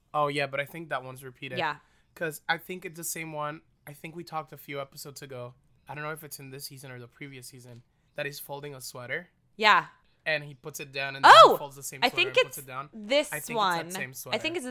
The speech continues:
Speaker 2: this one because isn't when he was making this cedar chest?
Speaker 1: No, it's before that, I
Speaker 2: Oh, it's
Speaker 1: think.
Speaker 2: before that.
Speaker 1: I don't
Speaker 2: Oh,
Speaker 1: know.
Speaker 2: I actually think it's, it might be the finale of season one because when they're packing.
Speaker 1: It could be that.
Speaker 2: Yeah.
Speaker 1: Yeah,
Speaker 2: It
Speaker 1: 'cause
Speaker 2: might be
Speaker 1: they're
Speaker 2: that.
Speaker 1: leaving. Yeah,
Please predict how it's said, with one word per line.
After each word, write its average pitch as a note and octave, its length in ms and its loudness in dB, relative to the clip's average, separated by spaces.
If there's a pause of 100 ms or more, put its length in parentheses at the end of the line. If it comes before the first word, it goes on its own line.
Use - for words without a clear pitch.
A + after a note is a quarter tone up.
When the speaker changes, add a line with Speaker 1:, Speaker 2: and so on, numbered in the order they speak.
Speaker 2:
this C4+ 120 -8
one A#3+ 140 -6
because A3 240 -4
isn't G#3 260 -6
when A#3 160 -6
he A3+ 120 -10
was G#3+ 120 -10
making G3 240 -8
this F3 220 -14 (100)
cedar F3+ 360 -10
chest? G#3 520 -8 (420)
Speaker 1:
No, D#3+ 160 0
it's C#3+ 220 -6
before D#3+ 360 -12
that, A#2+ 160 -14
I A#2+ 100 -14
Speaker 2:
Oh, F3 40 -14
it's A#2+ 140 -16
Speaker 1:
think. C#3+ 100 -18
Speaker 2:
before D#3+ 140 -16
that. - 120 -14 (160)
Speaker 1:
I - 20 -20
don't C5 240 12
Speaker 2:
Oh, - 40 -2
Speaker 1:
know. B2+ 160 -8
Speaker 2:
I D4+ 60 10 (100)
actually A4+ 220 0
think A4+ 160 -4
it's, - 180 -8
it C#4+ 60 -8
might D4 180 -2
be F#4 80 0
the D#4+ 100 -4
finale B3 480 -2
of F#3+ 80 -2
season G3 380 -12
one F3+ 240 -4
because E3+ 260 -8
when E3+ 240 -12
they're E3 120 -8
packing. E3 420 -2
Speaker 1:
It - 20 -8
could E3 80 -12
be E3 100 -6
that. C#3+ 240 -4
Speaker 2:
Yeah. D#3 300 -6 (100)
Speaker 1:
Yeah, G3+ 180 2
Speaker 2:
It - 40 -4
Speaker 1:
'cause F#3+ 100 -10
Speaker 2:
might F3+ 120 -6
be F3 80 -2
Speaker 1:
they're E3+ 80 0
Speaker 2:
that. E3 200 -6
Speaker 1:
leaving. C3 180 -16
Yeah, C#3 220 -8